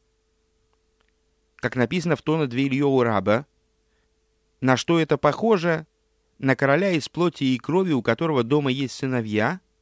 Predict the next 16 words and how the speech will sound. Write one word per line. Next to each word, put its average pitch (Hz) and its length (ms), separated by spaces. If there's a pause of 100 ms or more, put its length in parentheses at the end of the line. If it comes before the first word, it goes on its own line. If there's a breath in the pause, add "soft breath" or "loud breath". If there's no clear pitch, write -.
(720)
и 147 80
среди 139 300
этих 196 180
сыновей 139 600
есть 185 300
у 196 40
него 156 180
старый 147 480
раб, 113 340 (360)
который 143 420
учит 185 320
этих 143 180
сыновей 143 400
красивым, 143 680
подобающим 120 680
путям 123 640